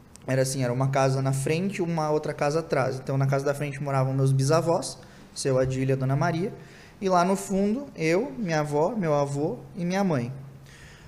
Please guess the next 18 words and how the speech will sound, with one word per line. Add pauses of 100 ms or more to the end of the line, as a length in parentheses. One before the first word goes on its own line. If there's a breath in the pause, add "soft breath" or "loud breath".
(140 loud breath)
A
mãe,
né,
nesse
sentido,
o
pai
saiu
de
casa,
a
gente
voltou
pra
casa
dos
meus
avós,